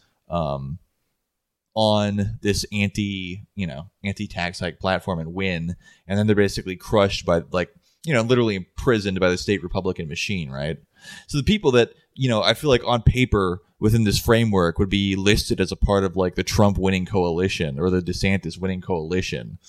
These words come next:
actually aren't and are completely expendable, right? Like, they're complete-, they're, they're, they, they are actually the interchangeables, even though, you know, they seem like they would be part of that broader winning coalition, right?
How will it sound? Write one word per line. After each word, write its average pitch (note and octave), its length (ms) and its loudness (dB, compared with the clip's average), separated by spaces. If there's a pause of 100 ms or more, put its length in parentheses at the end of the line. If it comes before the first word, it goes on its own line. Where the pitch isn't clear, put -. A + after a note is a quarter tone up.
(440)
actually A#2 460 2
aren't F#2+ 320 -4 (180)
and G#2 100 0
are G2+ 40 2
completely G2+ 400 0
expendable, F2+ 680 -6
right? F2+ 220 -6 (840)
Like, G#2+ 140 -4
they're C3 120 4
complete-, B2 300 2
they're, C3 120 2
they're, B2 440 0
they, C3+ 180 2
they C3 240 0
are C3 120 4
actually B2+ 260 0
the A2 140 0
interchangeables, F#2 760 -2
even G2 240 -2
though, E2+ 340 4 (460)
you A2 100 2
know, F#2+ 60 4
they F#2+ 100 2
seem A2 260 -2
like F#2 140 0
they F#2+ 140 4
would F2 100 2
be F2 80 -4
part F#2 220 2
of F2+ 40 -4
that E2 140 0
broader F2+ 260 0
winning F2 240 -4
coalition, E2 540 -4
right? C#2 220 -6